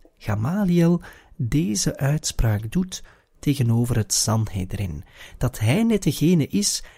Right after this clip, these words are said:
die een les geeft in het vertrouwen op God, een vertrouwen dat altijd beloond zal worden. En hoe ondergaan de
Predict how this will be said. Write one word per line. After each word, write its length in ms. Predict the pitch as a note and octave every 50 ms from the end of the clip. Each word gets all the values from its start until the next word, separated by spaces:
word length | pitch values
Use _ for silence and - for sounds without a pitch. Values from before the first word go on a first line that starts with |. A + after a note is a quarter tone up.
| _ _ -
die 260 | - C3+ D3 D3+ D3 -
een 260 | C#3+ C3+ A#2 A2+ G#2+
les 300 | A#2 F3+ G#3+ - - -
geeft 380 | - F#3 F#3 F3+ F#3 F3+ - -
in 180 | - D#3 C3 A#2
het 160 | A#2 - -
vertrouwen 840 | - - - - - _ _ - B2+ B2+ D3 D#3 E3 D#3+ D#3 D3 C3+
op 140 | B2 - -
God, 480 | - - G#2 F#2+ - - - - - - - - - - - -
een 180 | - A2+ A2
vertrouwen 880 | G2 - G2+ - - _ _ - D#3 D3+ D3+ D#3+ E3 D#3 D#3 D3 D3+ D3 - - - - - -
dat 300 | - G#2 - - - _
altijd 720 | - D#3+ E3+ G3+ G#3+ G3+ F#3+ - D#3+ D3 D3+ D#3 - - - _
beloond 800 | A#2 G2+ G2+ F#2+ F#2 F2+ F#2 G2 A2 C#3+ D#3+ D#3+ D#3 - - _ _ _
zal 300 | - - A2+ A2+ A#2 G#2+
worden. 440 | F#2 E2+ D#2+ - - - - - - _ _ _ _ _ _ _ _ _ _ _ _ _ _ _ _ _ _ _ _ _ _ - _ _ - - - - - - -
En 100 | - D3+
hoe 260 | D3 - A#3+ B3 -
ondergaan 680 | - F#3 F3+ D#3+ D#3 C#3+ - D#3+ E3+ F#3 F3+ D#3+ C3 A2 - - - - _ -
de 420 | - A#2+ A#2 A#2+ A#2 A2+ A2 -